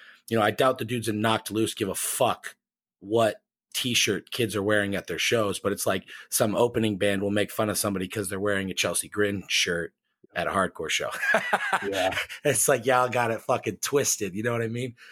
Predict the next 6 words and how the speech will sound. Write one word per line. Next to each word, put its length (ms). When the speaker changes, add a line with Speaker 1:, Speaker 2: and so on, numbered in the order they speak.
Speaker 1:
Um, 580
I 120
do 120
think 180
it's 140
interesting. 760